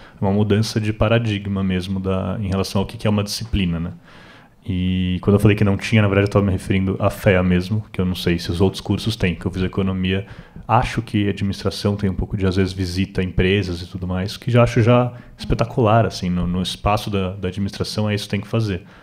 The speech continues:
Acho que conhecer um pouco a, a realidade, assim, né? E aí o ponto que eu levanto de preocupação, que eu acho que dificilmente isso mudou de dezembro, quando eu me formei pra cá,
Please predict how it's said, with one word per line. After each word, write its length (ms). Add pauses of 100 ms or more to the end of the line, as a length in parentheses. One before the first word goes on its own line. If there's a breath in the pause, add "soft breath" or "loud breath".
(100)
Acho 120
que 100
conhecer 400
um 80
pouco 400
a, 300
a 100
realidade, 560
assim, 220
né? 160 (880 loud breath)
E 80
aí 80
o 80
ponto 280
que 60
eu 180 (240)
levanto 380
de 100
preocupação, 760 (200)
que 140
eu 20
acho 140
que 80
dificilmente 500
isso 140
mudou 560 (260)
de 120
dezembro, 480
quando 160
eu 40
me 80
formei 320
pra 160
cá, 400